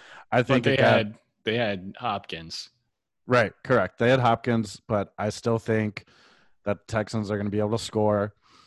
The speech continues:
Speaker 1: and that usually the offenses are, are clicking, um, a little
Speaker 2: 'Cause
Speaker 1: better. We'll see if they're,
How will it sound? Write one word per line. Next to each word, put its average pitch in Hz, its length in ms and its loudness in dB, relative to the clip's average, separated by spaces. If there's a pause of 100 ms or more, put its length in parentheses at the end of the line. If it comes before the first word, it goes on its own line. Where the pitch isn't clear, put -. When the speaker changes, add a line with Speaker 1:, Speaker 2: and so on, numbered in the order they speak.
(500)
Speaker 1:
and 95 500 -4
that 107 140 -2 (120)
usually 139 420 2
the 113 140 0
offenses 101 800 -4 (120)
are, 98 520 -4
are 104 120 -6
clicking, 101 640 -8 (300)
um, 98 120 -6
a 98 40 -4
little 98 160 -4
Speaker 2:
'Cause 98 260 0
Speaker 1:
better. 101 80 -2
We'll 123 180 2
see 139 200 2
if 127 120 2
they're, 123 400 0